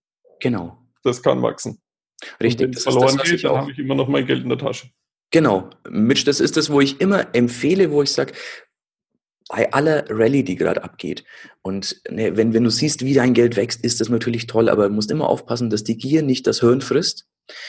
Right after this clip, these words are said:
Speaker 2: Ja.
Speaker 1: Und musst immer auch diesen Sicherheitsaspekt haben. Also ich empfehle immer, lass es eine Zeit lang laufen. Nimm dann, genau wie du gesagt hast, dein Kapital raus. Das heißt, du selber hast nichts mehr investiert. Du hast dein Geld für andere Sachen wieder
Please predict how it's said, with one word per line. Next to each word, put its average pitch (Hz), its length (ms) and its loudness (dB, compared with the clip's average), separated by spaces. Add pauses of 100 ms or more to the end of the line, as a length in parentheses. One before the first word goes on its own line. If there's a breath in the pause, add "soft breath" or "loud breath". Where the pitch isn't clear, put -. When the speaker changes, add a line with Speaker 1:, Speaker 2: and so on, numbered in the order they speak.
(120)
Speaker 2:
Ja. 113 100 0
Speaker 1:
Und 113 100 0
musst - 260 -6
immer 175 300 2
auch 120 200 2
diesen 120 240 -2
Sicherheitsaspekt 135 880 -2
haben. 120 220 0
Also - 180 2
ich - 200 -4
empfehle 135 320 -2
immer, 151 200 -2 (640 loud breath)
lass - 240 -2
es 147 80 4
eine 127 140 2
Zeit 101 260 0
lang 92 160 0
laufen. 120 460 -2 (140)
Nimm 156 260 2
dann, 175 240 2
genau 208 340 2
wie 202 40 4
du 175 100 6
gesagt - 260 -2
hast, 104 140 -4
dein 107 180 -2
Kapital 104 540 -2
raus. 151 480 -2 (720)
Das 107 160 -4
heißt, 120 340 0
du 190 160 -2
selber 143 400 0
hast 107 220 -6
nichts 175 360 -4
mehr 151 160 0
investiert. 107 480 0
Du 143 140 2
hast - 180 -4
dein 156 160 -2
Geld 131 200 0
für - 180 0
andere 180 240 0
Sachen 147 300 -2
wieder 139 220 0